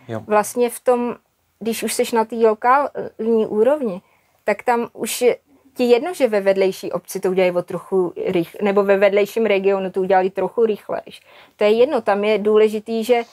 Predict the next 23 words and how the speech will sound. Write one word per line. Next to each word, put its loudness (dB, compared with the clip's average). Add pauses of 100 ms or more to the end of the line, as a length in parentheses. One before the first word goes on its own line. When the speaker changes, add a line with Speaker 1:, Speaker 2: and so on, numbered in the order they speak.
(280)
Speaker 2:
ty -2
to 2
nějak 2
zvládáš, 2
s -16
tou 0
komunitou 2
je 4
to 0
jakoby 0
v -14
pohodě, -2
nějak 0
uživíte -4
se, -10 (640)
ale 2
vlastně 0
tam 2
nejde 2
o 2
tu -6
rychlost. -4
Jestli, -2